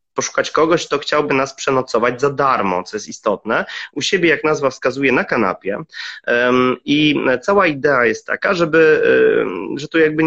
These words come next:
nie opiera się tylko o czystą usługę, że ja u ciebie śpię za darmo na kanapie i tyle, ale chodzi o to, żeby też porozmawiać z tą osobą, wymienić się jakimiś poglądami, historiami. E, ta osoba często nas, e, czymś, e,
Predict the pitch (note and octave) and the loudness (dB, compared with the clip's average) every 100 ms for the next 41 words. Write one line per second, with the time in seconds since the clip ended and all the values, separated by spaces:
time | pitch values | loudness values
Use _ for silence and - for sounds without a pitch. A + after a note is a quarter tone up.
0 | D#3 D#3 D#3 G3 F3 - - A2+ A2 D3+ | 2 0 2 0 -2 -4 -2 -2 -2 -2
1 | C3+ B2 - A2+ A2+ A2 A#2+ A#2+ A#2 - | -2 -2 -4 -4 -2 0 2 0 -2 -6
2 | A#2+ A2 - A2 A2+ A#2+ A#2 G#2 G2+ A2+ | -8 -6 -2 -2 0 0 0 0 0 -2
3 | A2 A#2+ G#2+ G#2 G#2 F#2+ C#3+ D#3 - - | -2 -2 -6 -8 -4 -2 -2 -4 -14 -4
4 | B2+ D3 F#3+ D3+ D3 D3 B2+ A#2+ - - | -2 0 0 0 -2 -2 -6 -8 -8 -4
5 | A2 A#2+ C#3+ C#3+ C3+ - C#3 B2+ A#2+ C3+ | -4 0 0 2 0 -2 -2 -2 0 -2
6 | B2 A2+ G#2+ A#2 C3+ C3+ B2+ - B2+ A#2+ | 0 -2 0 0 2 2 -2 -2 -2 -2
7 | C3 B2 - A2 A2 A2 C3 C#3 C3 - | -4 -6 -4 -2 0 0 0 0 -2 -4
8 | - - G#2+ B2 C3+ C3 B2+ B2 - - | -8 -4 0 0 2 2 2 0 -8 -12
9 | - A2 G#2+ G#2+ G#2+ G#2 G#2 B2 A#2+ B2 | -2 0 2 2 2 2 0 -2 -2 -2
10 | A#2+ B2 A2+ A2 G#2+ G#2 - - G#2 G#2+ | -4 -2 -4 -2 -2 -2 -4 -8 -8 -10
11 | G2+ - G#2+ | -10 -6 -4